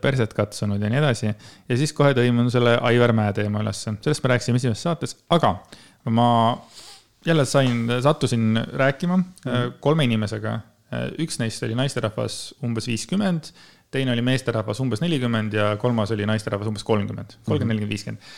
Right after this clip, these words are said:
Speaker 1: Ja siis kuidagi omavahel korra nad nagu rääkisid seda, ma nagu ei rääkinud, ja, ja kõigi suust,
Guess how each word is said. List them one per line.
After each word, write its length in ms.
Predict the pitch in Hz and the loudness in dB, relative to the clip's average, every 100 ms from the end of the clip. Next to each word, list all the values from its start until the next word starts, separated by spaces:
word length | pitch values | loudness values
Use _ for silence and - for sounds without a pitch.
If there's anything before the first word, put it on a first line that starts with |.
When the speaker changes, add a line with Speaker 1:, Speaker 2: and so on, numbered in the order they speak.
| - - - - | -20 -20 -10 -4
Speaker 1:
Ja 80 | |
siis 200 | 131 214 - - - | -2 -4 -6 -16 0
kuidagi 240 | 190 214 139 | 4 6 6
omavahel 420 | 190 180 156 139 | 4 6 6 4
korra 260 | 151 170 143 | 4 4 4
nad 120 | 120 | 2
nagu 160 | 107 113 | 0 2
rääkisid 440 | 127 139 - 170 | 2 0 -4 -4
seda, 280 | - 202 214 - - - _ _ | 0 2 2 0 -12 -20 _ _
ma 100 | 123 | -4
nagu 160 | 147 143 | 0 2
ei 80 | |
rääkinud, 320 | 156 185 156 139 - - - - | 2 0 -2 -6 -10 -20 -14 -2
ja, 200 | 127 127 123 123 123 - - _ _ _ _ _ _ _ _ _ | 2 4 4 4 2 -2 -10 _ _ _ _ _ _ _ _ _
ja 100 | - 120 - | -4 -4 -4
kõigi 480 | 185 240 240 165 113 | 0 2 4 2 0
suust, 640 | - 196 220 - - - | 0 0 0 -2 -4 -8